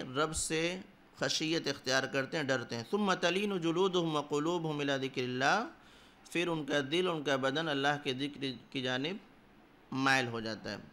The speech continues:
"ज़ालिका हुदल्लाहि यहदी बिही मन यशा", ये अल्लाह की हिदायत है, अल्लाह इसके ज़रिए से जिसको चाहता है हिदायत देता है।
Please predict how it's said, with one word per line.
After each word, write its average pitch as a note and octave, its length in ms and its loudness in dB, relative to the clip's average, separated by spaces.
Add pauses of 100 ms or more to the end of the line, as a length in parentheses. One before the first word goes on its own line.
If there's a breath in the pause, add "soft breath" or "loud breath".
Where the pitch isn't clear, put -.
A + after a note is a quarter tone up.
(540 loud breath)
"ज़ालिका E3 380 0
हुदल्लाहि C#3 600 2
यहदी C#3+ 380 0
बिही C3 240 -2
मन C3 200 -2
यशा", B2+ 380 2 (760 loud breath)
ये C#3 140 2
अल्लाह D3+ 420 4
की D#3+ 180 -4
हिदायत C#3+ 580 0
है, F#3 200 0
अल्लाह D#3+ 360 0
इसके D#3+ 260 -2
ज़रिए C#3 240 0
से D#3+ 140 -4
जिसको C#3 360 -2
चाहता C3+ 480 2
है C3+ 140 0
हिदायत A#2+ 340 2
देता D#3+ 400 2
है। F#3 160 2